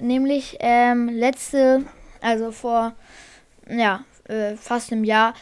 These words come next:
haben sie sich Vic Fangio, ehemaligen Broncos Head Coach, geholt als, äh, Defensive Coordinator. Und der hat eigentlich auch am Anfang der Saison echt gut performt. Auch ohne Jalen Ramsey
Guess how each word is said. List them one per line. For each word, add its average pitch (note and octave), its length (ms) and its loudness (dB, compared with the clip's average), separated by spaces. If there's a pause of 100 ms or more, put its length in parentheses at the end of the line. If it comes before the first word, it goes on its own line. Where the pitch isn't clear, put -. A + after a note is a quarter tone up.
(300)
haben A#3+ 160 -6
sie A#3+ 80 -4
sich A#3 260 -4
Vic B3 160 0
Fangio, B3 680 2 (200)
ehemaligen A3+ 520 -4
Broncos G#3+ 440 -4
Head - 160 -14
Coach, A3+ 260 -8 (440)
geholt C4 460 0
als, A#3 340 0
äh, A#3 240 -2
Defensive C4 400 -4
Coordinator. A#3+ 600 -2
Und A3+ 80 -4
der G#3+ 180 -10
hat - 80 -16 (100)
eigentlich D4 540 -10
auch B3 200 -6
am A3 140 -10
Anfang C4 360 -4
der A#3 100 -2
Saison A3+ 420 -4 (380)
echt C#4 240 -2
gut E4 180 0
performt. D4 600 -4
Auch A3 280 0 (100)
ohne E4+ 280 0
Jalen C#4 340 0
Ramsey C4+ 460 -4